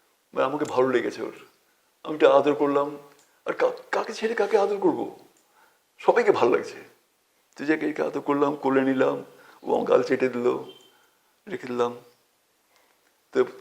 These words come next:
তখন আমাকে আমাদের স্পন্সর বললেন, "আপনাকে এখানে নিয়ে এসেছি, কেন আপনার, আপনি ও সম্রাটকে মিস করছেন, একে, টিগ্রেকে মিস করছেন।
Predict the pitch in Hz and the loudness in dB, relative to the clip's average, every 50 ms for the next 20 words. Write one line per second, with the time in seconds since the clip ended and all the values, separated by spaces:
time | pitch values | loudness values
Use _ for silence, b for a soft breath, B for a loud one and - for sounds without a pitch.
0 | - - - - - - - - 123 127 131 131 123 123 120 131 123 - - - | -20 -20 -18 -16 -16 -12 -10 -10 -8 -8 -8 -8 -8 -8 -4 -4 -2 -4 -4 -6
1 | - - - - 110 110 113 113 120 117 - - 120 120 120 - 135 127 120 120 | -14 -16 -12 -10 -8 -8 -6 -6 -8 -8 -2 0 0 0 0 0 -2 0 0 0
2 | 120 117 117 113 117 120 123 123 120 120 120 117 117 123 127 123 123 127 131 147 | 0 0 0 -2 -2 -2 -4 -4 -4 -4 -6 -4 -4 -4 -4 -2 -2 0 0 0
3 | 147 147 - 139 127 123 156 - B B B B B B B B B B _ _ | 0 -2 -4 -6 -6 -8 -8 -12 B B B B B B B B B B _ _
4 | - 113 117 120 120 120 135 131 - - - - - _ b b b b b b | -4 0 0 0 0 0 -2 -2 -4 -8 -18 -20 -20 _ b b b b b b
5 | b b b b b b b b _ _ - - 139 139 135 139 131 131 139 - | b b b b b b b b _ _ -8 -4 -2 0 2 0 0 -2 -6 -16
6 | - - - _ _ _ _ _ - - - - 127 131 139 139 139 - 131 127 | -18 -20 -20 _ _ _ _ _ -20 -8 -4 -4 -2 0 -2 -2 -2 -4 -6 -6
7 | 131 127 - 131 117 - - - 113 107 - - - - - 135 127 - 117 - | -6 -6 -6 -6 -6 -6 -8 -12 -14 -14 -16 -18 -6 2 4 4 4 4 2 0
8 | - 156 147 151 151 151 151 143 135 143 139 - - 127 110 - - 107 | 0 0 2 4 4 4 2 2 0 -2 -2 -2 -2 -2 -2 -4 -8 -12